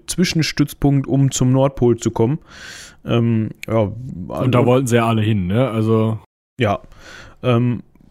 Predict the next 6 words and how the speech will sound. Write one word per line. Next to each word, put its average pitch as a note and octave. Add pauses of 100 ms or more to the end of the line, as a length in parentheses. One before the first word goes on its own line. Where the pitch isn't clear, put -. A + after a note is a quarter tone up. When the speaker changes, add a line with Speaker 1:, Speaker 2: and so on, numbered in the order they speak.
(160)
Speaker 1:
dementsprechend, C#3
äh, B2+ (680)
konnte B2+
man C3
das A#2+
gut, C3